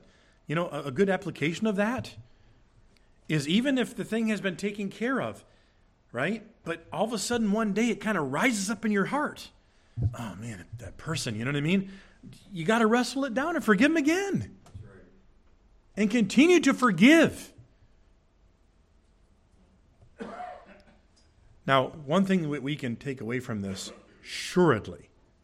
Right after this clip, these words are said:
Speaker 1: and it's this. When God forgives something, he doesn't bring it back up, right? But let's be honest, we're not even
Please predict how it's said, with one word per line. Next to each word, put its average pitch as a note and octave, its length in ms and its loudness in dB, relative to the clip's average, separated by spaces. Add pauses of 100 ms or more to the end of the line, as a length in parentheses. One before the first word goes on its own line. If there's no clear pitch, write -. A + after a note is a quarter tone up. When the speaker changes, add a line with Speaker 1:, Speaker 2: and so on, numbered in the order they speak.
(240)
Speaker 1:
and A2 120 -4
it's G#2 180 -6
this. - 420 -10 (680)
When G2+ 160 -6
God C3+ 340 0
forgives A2+ 340 -6
something, G2 540 -6 (280)
he A#2+ 160 -8
doesn't G2+ 320 -6
bring F#2+ 180 -8
it E2 100 -12
back D#2+ 280 -14
up, - 260 -20 (1160)
right? G#2 300 -4 (1080)
But B2+ 140 0
let's D#3+ 200 2
be B2 200 -6
honest, A2+ 460 -2
we're F#3 180 2
not F3+ 200 0
even A#2 240 -6